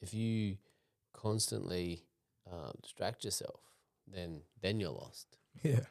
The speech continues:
Speaker 1: 'Cause your brain will be distracted all day. Like, it's happy to do that. Whereas being in the moment, doing whatever you're meant to be doing, is, um, you're free to choose whatever you want.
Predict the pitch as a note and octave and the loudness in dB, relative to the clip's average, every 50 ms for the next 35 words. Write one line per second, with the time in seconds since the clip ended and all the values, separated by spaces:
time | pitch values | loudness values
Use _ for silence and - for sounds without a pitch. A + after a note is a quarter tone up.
0 | - - _ _ - G#2+ G2 F#2+ E2+ F#2 F#2 G2 G2+ F#2+ F2+ E2 F2 E2+ D2+ C#2+ | -6 -20 _ _ 0 0 2 2 2 2 2 4 2 2 0 0 0 -2 -2 -2
1 | - - E2+ E2 - - - - - D2+ F2 F2 - - - _ - - - _ | -4 -4 -4 -6 -6 -10 -16 -18 -12 -10 -8 -8 -8 -10 -14 _ -20 -20 -20 _
2 | - _ - - E2+ D#2+ D2+ - - - - G2 F#2 F2+ F2 E2+ F2 A2 - _ | -20 _ -16 -12 -10 -10 -10 -10 -14 -14 -18 -18 -18 -18 -18 -20 -20 -20 -20 _
3 | _ _ _ _ _ _ _ _ _ _ _ _ _ _ - F#2 F#2 F#2 F2+ G2+ | _ _ _ _ _ _ _ _ _ _ _ _ _ _ -2 0 0 2 4 4
4 | G#2 G2+ G2 F#2 F2 E2+ E2+ F2 F#2 F#2+ G2 G2 F#2+ F#2 F#2 - - _ _ - | 4 6 6 4 2 2 2 2 2 2 2 2 2 0 0 -2 -6 _ _ -6
5 | G#2+ G2+ G2+ G2 G2 F#2+ F#2 F2+ F#2 F2 F2 F2 E2 - D#2+ D2+ C#2 E2+ F#2 G2+ | -2 -2 0 0 2 2 2 2 2 0 0 -2 -4 -6 -10 -6 -4 -2 0 0
6 | G2+ - - - - - _ _ _ _ _ _ _ _ F#2+ G2 F#2+ F#2 E2+ E2 | 0 -2 -4 -8 -12 -16 _ _ _ _ _ _ _ _ -4 -2 -2 -2 -2 -2
7 | F2 F2 E2 D#2 D2+ D2 C#2 - F#2+ - _ _ _ _ _ _ _ _ _ _ | -2 -2 -2 -2 -4 -6 -8 -10 -14 -18 _ _ _ _ _ _ _ _ _ _
8 | _ _ _ _ _ _ - - _ - F2+ - - G2 F#2+ F2 D#2 D2 - - | _ _ _ _ _ _ -20 -18 _ -8 -8 -4 -2 0 0 0 0 -2 -2 -2
9 | F#2+ F#2+ F2 E2+ F2 - D#2+ D#2 D#2+ D2+ C#2+ D#2+ F#2 | -2 -2 -2 -2 -4 -4 -4 -6 -8 -10 -12 -14 -16